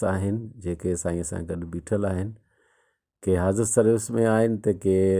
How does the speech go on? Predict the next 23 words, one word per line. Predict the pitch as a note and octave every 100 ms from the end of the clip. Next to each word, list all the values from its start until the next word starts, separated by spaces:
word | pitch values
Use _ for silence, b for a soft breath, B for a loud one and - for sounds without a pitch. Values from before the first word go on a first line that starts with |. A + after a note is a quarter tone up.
| F2
رٽائرڊ | E2+ E2+ F#2+ F#2+ G#2+ F#2+
ٿي | G#2+
چڪا | F#2+ G#2+ A2
آهن. | G2+ G2 C#3+ - _ _ _ _ -
بهرحال، | F2 F2+
سائين | E2+ F#2 F#2+
سان | F2 F#2+ F#2 F2+
محبت | F2+ F#2 G2+ F#2+ F2+
جو | F2+
اظهار | F2 F2+ F#2 F#2
ڪرڻ | F#2 F#2+ F#2+
جي | F#2 F#2
لاءِ، ۽ | F#2+ A#2+ _ _ _ _ _ _ - - F2+
اسان | F#2 F#2+
سڀئي | E2+ G#2+ A2+ C3
پهتا | A2 G2+ - G2
آهيون. | F#2+ G#2 C3 _ _ _ _ _ _ _ _ _ - E2
توڙي | - F#2 F#2+
جو | G2 F#2
مان | F#2
استاد | F#2 F#2 - G2+ G2
نه | G2
آهيان، | G#2 G#2